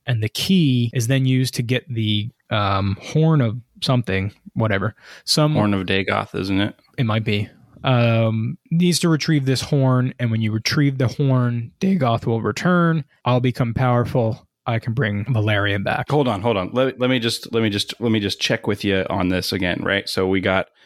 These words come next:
Speaker 2: a princess with a mark, right?
Speaker 1: Did you notice that she does not have a mark until the end of the movie?
Speaker 2: I was wondering, and I th-, did see it at the end, and I was like, "Where, what, what is this? Where was this?"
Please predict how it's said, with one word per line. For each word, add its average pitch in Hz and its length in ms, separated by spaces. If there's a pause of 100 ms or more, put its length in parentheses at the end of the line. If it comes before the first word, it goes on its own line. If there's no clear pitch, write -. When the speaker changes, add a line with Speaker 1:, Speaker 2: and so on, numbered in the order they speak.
(280)
Speaker 2:
a 107 80
princess 143 760 (520)
with 110 160
a 107 80
mark, 98 640
right? 98 240 (160)
Speaker 1:
Did 127 180
you 160 100
notice 156 260
that 151 120
she 131 140
does 117 160
not 117 180
have 139 160
a 143 40
mark 147 380 (140)
until 120 260
the 110 120
end 107 100
of 104 60
the 165 80
movie? 147 340 (240)
Speaker 2:
I 101 360
was 117 260
wondering, 117 520
and 104 220
I 98 140
th-, - 160 (120)
did 101 280
see 110 360
it - 200
at 98 240
the 98 80
end, 110 240
and 104 100
I 101 60
was 101 200
like, 95 140
"Where, 95 360 (240)
what, 98 220 (120)
what 98 200
is 85 160
this? 87 220
Where 95 120
was 87 220
this?" - 280